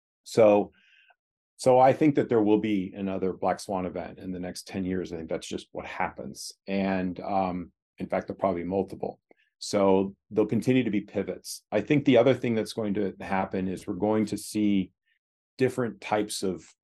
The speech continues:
partnerships and relationships. So again, thinking about macroeconomic and global challenges that we have, um, you think about the supply chain crisis that hit and, and a lot of companies reconsidering their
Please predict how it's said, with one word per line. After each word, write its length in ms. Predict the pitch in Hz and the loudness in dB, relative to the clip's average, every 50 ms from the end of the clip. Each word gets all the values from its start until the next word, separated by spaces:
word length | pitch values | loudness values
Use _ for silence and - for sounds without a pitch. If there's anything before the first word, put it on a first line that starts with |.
| _ _ _ _ | _ _ _ _
partnerships 800 | - 110 107 92 104 113 104 98 - - 104 98 87 - - - | 2 2 2 2 0 -4 -4 -4 -2 0 0 0 0 -4 -8 -10
and 120 | 90 87 85 | -8 -8 -6
relationships. 840 | 87 87 85 90 92 90 90 - - 92 82 - - 80 - - - | -6 -4 -2 0 0 0 0 -2 -6 -10 -10 -8 -10 -12 -12 -8 -4
So 140 | 95 92 | -2 0
again, 300 | 92 90 104 98 95 82 | 0 2 2 0 0 0
thinking 360 | - 98 95 90 98 98 95 95 | -2 -4 -4 -4 -4 -4 -6 -4
about 260 | 85 87 85 - - | -2 -2 -4 -4 -4
macroeconomic 920 | 90 92 92 - - 95 90 87 - 92 90 92 92 90 92 92 90 - _ _ - _ _ _ _ _ - | -4 -4 -4 -4 -2 -2 -2 -2 -4 -6 -8 -6 -4 -4 -4 -4 -6 -8 _ _ -20 _ _ _ _ _ -12
and 140 | 92 90 87 | -10 -8 -4
global 480 | 104 104 104 98 101 95 92 - - _ _ _ _ _ _ _ _ _ _ _ _ _ _ - | 0 0 2 2 2 0 0 -2 -6 _ _ _ _ _ _ _ _ _ _ _ _ _ _ -8
challenges 600 | - 107 101 95 90 87 85 95 90 87 - - | -2 0 0 0 0 -2 -4 -6 -8 -8 -8 -10
that 120 | - - - | -12 -12 -10
we 140 | - 92 | -10 -10
have, 420 | 90 95 92 95 92 90 92 90 - _ _ _ _ _ _ _ _ _ _ _ _ _ _ | -6 -4 -2 0 0 0 -2 -4 -8 _ _ _ _ _ _ _ _ _ _ _ _ _ _
um, 180 | 90 92 92 92 | -8 -6 -6 -6
you 80 | 87 | -4
think 140 | - 101 - | -6 -6 -2
about 180 | - 95 90 - | 0 0 0 0
the 80 | - | -2
supply 320 | - - - - 98 98 95 | -12 -12 -4 0 2 2 2
chain 260 | 95 - 98 92 85 | 2 0 -4 -6 -4
crisis 440 | - 82 85 90 - - - - - | -4 -4 -4 -4 -4 -6 -10 -10 -8
that 160 | - 95 - | -10 -12 -8
hit 360 | - 95 95 98 92 - - _ | -6 -4 -2 -2 -2 -4 -6 _
and, 280 | - 92 90 80 - - | -12 -12 -12 -12 -12 -12
and 220 | 82 87 92 98 - - | -12 -10 -10 -12 -10 -8
a 40 | 98 | -4
lot 200 | 95 95 92 92 | 0 2 0 0
of 60 | 95 | 0
companies 380 | - 98 95 - 92 80 - 101 | -2 -4 -4 -4 -6 -8 -6 -6
reconsidering 600 | 95 - - 92 90 - 95 92 98 92 90 87 | -8 -6 -6 -10 -8 -6 -4 -4 -2 -4 -4 -4
their 280 | 87 87 85 85 - | -6 -6 -8 -8 -10